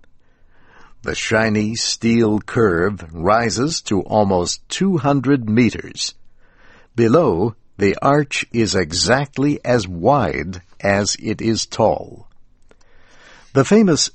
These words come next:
Finnish-American building designer Eero Saarinen designed the Gateway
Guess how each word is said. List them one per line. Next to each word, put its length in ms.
Finnish-American 1400
building 500
designer 680
Eero 340
Saarinen 840
designed 640
the 80
Gateway 640